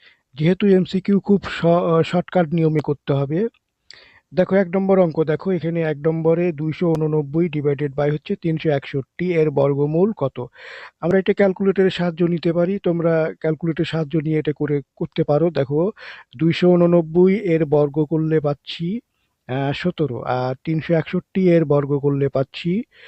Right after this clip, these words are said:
আহ, উনিশ। তাহলে, আহ, খ নম্বর দেখো, সতেরো by উনিশ, এটা হচ্ছে এক নম্বর প্রশ্নের উত্তর। তোমাদের দুই নম্বরে নিয়ে যাচ্ছি। দুই নম্বরে হচ্ছে এক দশমিক দশ পঁচিশ এর বর্গমূল কত?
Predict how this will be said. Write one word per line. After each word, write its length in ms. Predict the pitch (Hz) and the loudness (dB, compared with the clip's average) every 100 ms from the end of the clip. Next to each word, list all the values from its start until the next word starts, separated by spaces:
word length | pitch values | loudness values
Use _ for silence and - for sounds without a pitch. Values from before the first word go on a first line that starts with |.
| - - _ | -20 -20 _
আহ, 340 | 127 135 139 196 | -4 -2 2 2
উনিশ। 520 | 180 131 120 - - | 2 0 -6 -16 -8
তাহলে, 480 | 165 156 190 175 139 | -2 0 2 0 -2
আহ, 880 | 175 _ _ - - _ 135 139 143 | -6 _ _ -20 -20 _ -4 -2 -2
খ 100 | - | 0
নম্বর 360 | 180 190 190 180 | 2 2 2 2
দেখো, 300 | 165 160 190 | 2 0 0
সতেরো 440 | - 170 - 156 | -2 -6 -4 -2
by 220 | 151 156 147 | 0 0 2
উনিশ, 400 | 139 143 185 370 | 0 0 -2 -4
এটা 220 | 175 156 | -2 -2
হচ্ছে 280 | 170 - 185 | -2 0 0
এক 200 | 170 147 151 | 0 -2 -2
নম্বর 220 | 147 143 | 0 -2
প্রশ্নের 500 | 143 139 - 139 135 | 0 -4 -2 -4 -4
উত্তর। 440 | 131 _ 165 185 247 - - - - - | -6 _ 0 2 0 -8 -20 -20 -16 -4
তোমাদের 320 | 165 170 180 | 0 2 4
দুই 180 | 160 180 | 6 6
নম্বরে 320 | 185 185 180 | 6 4 4
নিয়ে 180 | 180 180 | 2 2
যাচ্ছি। 400 | 180 - 196 196 | 0 -2 -4 -2
দুই 200 | 185 190 | 2 2
নম্বরে 380 | 196 190 190 190 | 2 2 2 2
হচ্ছে 440 | 196 - 196 190 | 0 -4 -2 0
এক 340 | 160 165 175 | 2 2 0
দশমিক 560 | 143 143 - 156 170 208 - | -2 -4 -4 -2 -2 -2 0
দশ 320 | 151 156 - | 2 2 -2
পঁচিশ 480 | 156 147 170 185 - | -6 -4 -2 -4 -2
এর 240 | 160 156 | 0 0
বর্গমূল 760 | 139 143 139 139 147 143 160 185 | 0 0 0 -2 -2 0 0 0
কত? 340 | - 135 123 | -2 -6 -8